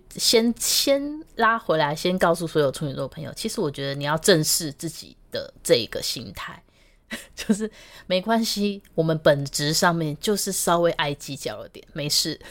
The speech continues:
<laughs> 先知道了以后，<laughs> 再来对症下药就好，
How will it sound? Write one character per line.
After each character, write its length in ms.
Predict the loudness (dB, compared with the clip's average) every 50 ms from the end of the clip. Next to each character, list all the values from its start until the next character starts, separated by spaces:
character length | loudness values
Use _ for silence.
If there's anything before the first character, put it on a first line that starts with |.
| -20 -18 -20 -18
<laughs> 320 | -18 -16 -14 -14 -12 -6
先 320 | -2 2 4 6 6 6
知 180 | 4 2 0 0
道 180 | 2 2 4 4
了 120 | 4 2
以 120 | 0 -2 -2
后， 400 | 2 4 4 4 4 2 -2 -8 -16
<laughs> 40 | -18
再 220 | -4 2 4 4 6
来 160 | 6 4 2
对 240 | 2 0 0 0 2
症 220 | 2 2 2 4
下 260 | 2 2 4 4 4
药 180 | 2 0 -2 -2
就 160 | -4 -4 -6
好， 360 | -6 -6 -10 -14 -16 -18 -20